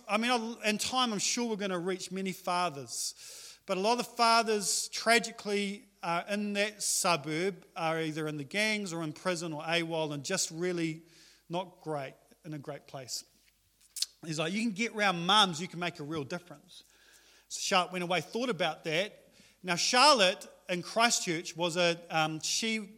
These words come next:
uh, was the teacher that taught the graduate teachers at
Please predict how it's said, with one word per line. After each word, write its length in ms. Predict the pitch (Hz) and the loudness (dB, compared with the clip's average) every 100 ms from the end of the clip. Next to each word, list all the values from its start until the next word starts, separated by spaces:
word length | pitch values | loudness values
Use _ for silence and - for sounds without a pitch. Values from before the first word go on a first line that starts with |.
| - - _ _ _ | -20 -20 _ _ _
uh, 140 | 214 160 | -6 -2
was 200 | 185 175 | -2 -2
the 100 | 175 | -4
teacher 760 | - - 294 - - 147 190 240 - - _ | -4 0 0 2 -2 0 -2 -4 -18 -20 _
that 180 | 190 202 | -6 -6
taught 540 | - - 226 214 - - - - | -10 0 0 0 -6 -18 -20 -8
the 80 | 165 | -8
graduate 680 | - 170 220 226 247 214 | -6 2 2 4 -2 -2
teachers 600 | - - 226 - 165 139 | -6 -6 -6 -6 -6 -6
at 180 | 190 185 | -6 -8